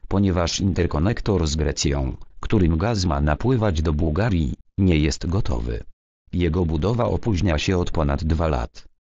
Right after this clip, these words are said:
Część gazu trafia do Bułgarii okrężną drogą, wyjaśniał. Tymczasem bułgarskie stowarzyszenie gazowe, zrzeszające przemysłowych użytkowników gazu,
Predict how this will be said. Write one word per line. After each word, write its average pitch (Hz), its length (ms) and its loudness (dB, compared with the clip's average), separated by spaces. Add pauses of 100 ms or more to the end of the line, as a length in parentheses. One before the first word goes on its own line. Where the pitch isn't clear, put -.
(200)
Część - 460 -2
gazu 98 340 0
trafia 123 380 -2
do 87 120 0
Bułgarii 80 600 0
okrężną 82 600 0
drogą, 71 440 0 (280)
wyjaśniał. 67 680 -2 (1120)
Tymczasem 98 540 0
bułgarskie 80 680 0
stowarzyszenie 87 720 0
gazowe, 78 540 0 (200)
zrzeszające 92 800 0
przemysłowych 131 760 0
użytkowników 85 880 0
gazu, 87 420 -2